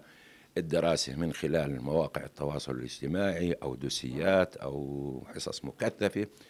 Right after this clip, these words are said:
ادرس ما هو مطلوب، المخرجات معلنة على الموقع لم تتغير ولم تتبدل. نفاجأ إنه والله الكتاب بالكلية الفلانية بيختلف عن الكتاب في كليتنا، الكتاب موحد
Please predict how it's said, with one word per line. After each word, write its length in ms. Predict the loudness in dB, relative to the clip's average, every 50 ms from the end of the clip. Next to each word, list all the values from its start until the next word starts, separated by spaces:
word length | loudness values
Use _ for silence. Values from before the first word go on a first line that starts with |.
| -20 -20 -20 _ _ -2
ادرس 400 | 0 4 6 6 6 6 4 -2 -6 -20 -20 -20 -8 0
ما 120 | 6 6 8
هو 240 | 8 8 8 6 6
مطلوب، 520 | 6 4 0 2 4 4 4 4 4 2
المخرجات 640 | 2 2 2 0 2 2 2 4 4 2 2 4
معلنة 420 | 2 2 2 2 2 2 0 0 0
على 200 | -2 -2 -2 -2
الموقع 480 | 0 2 4 4 4 6 4 2 4
لم 200 | 4 4 4 4
تتغير 560 | 4 2 2 2 2 4 6 6 6 6 4 4
ولم 260 | 2 2 2 4 2 0
تتبدل. 640 | -2 -4 -4 -4 -2 0 0 0 0 0 -2 -2 -2 -6 -14 -20 -20 -20 _ 0
نفاجأ 520 | 4 4 6 8 8 6 6 6 4 0 -2 -2 -4
إنه 260 | -4 -4 -4 -4 -6 -8 -10 -18 -20 -20 -20 _ -4
والله 600 | -2 0 2 2 2 2 2 0 2 2 2 0 -2
الكتاب 640 | -4 -6 -8 -8 -6 -6 -2 4 6 6 6 6 4
بالكلية 440 | 0 -4 -4 -2 0 0 2 2 2
الفلانية 580 | 2 0 -2 -4 -2 0 0 2 2 2 2 0
بيختلف 380 | 0 -2 -6 -2 -4 -4 -2
عن 100 | -2 -4
الكتاب 460 | -4 -4 -6 -6 0 2 4 4 2 0 -6 -20 -20 -20 -14 -6
في 160 | -2 -2 -2
كليتنا، 640 | 0 0 0 0 2 4 4 4 4 2 0 -2 -2 -4 -10 -20 _ -14 -12
الكتاب 440 | -8 -6 -4 2 4 4 4 4
موحد 560 | 4 0 0 0 -2 -6 -6 -4 -2 -4 -4